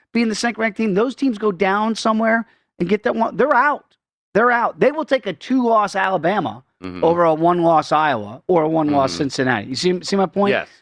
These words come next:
Speaker 1: So I'm starting to say that there could be power schools in power conferences like an A and M where they go, "Well, you didn't have your quarterback. Now you got everything back,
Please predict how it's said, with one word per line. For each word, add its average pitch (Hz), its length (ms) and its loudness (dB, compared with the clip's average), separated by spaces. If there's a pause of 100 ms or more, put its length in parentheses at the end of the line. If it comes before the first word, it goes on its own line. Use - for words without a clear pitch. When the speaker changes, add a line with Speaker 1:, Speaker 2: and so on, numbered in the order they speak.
(120)
Speaker 1:
So 208 140 2
I'm 262 120 0
starting 262 320 -2
to 208 100 -12
say 185 300 -2
that 156 220 -4
there 202 160 0
could 247 280 -8
be 175 360 -4
power 208 440 0
schools 170 680 -6 (420)
in 202 160 0
power 185 420 -2
conferences 151 840 -4 (800)
like 226 240 0
an 247 80 -2
A - 20 -2
and 247 180 -2
M 247 280 2
where 190 80 2
they 160 100 -2
go, 151 140 -2
"Well, 196 420 0
you 160 140 -4
didn't 220 180 -2
have 202 120 -2
your 170 100 -4
quarterback. 196 380 -2
Now 190 120 -6
you 208 60 -6
got 196 100 -4
everything 180 240 -4
back, 185 420 -2